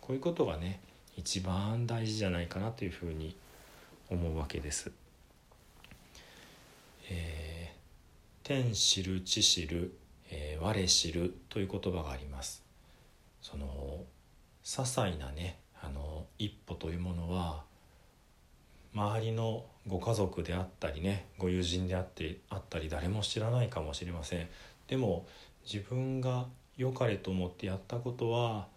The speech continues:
天の神様が見てくださっている。それから、地の神様が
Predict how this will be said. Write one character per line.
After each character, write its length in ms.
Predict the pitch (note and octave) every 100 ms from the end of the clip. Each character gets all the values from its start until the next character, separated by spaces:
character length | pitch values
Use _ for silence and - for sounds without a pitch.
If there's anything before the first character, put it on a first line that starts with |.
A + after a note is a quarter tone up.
| - - - - -
天 260 | - D3 C3
の 120 | G#2+
神 300 | - B2+ C3
様 300 | B2 G#2+ E2+
が 280 | D#2 D#2 D#2+ - - - -
見 100 | F#2+
て 120 | F2+
く 120 | -
だ 140 | F2+ F2
さ 140 | F2+
っ 20 |
て 200 | F2+ -
い 60 | E2
る。 240 | D#2+ E2+ -
そ 100 | G2+
れ 80 | F2
か 140 | F2
ら、 240 | E2+ E2+ - - - - -
地 220 | - A#2+
の 100 | F#2+
神 300 | - A#2+ A2
様 260 | - F2
が 260 | E2 D#2 F2+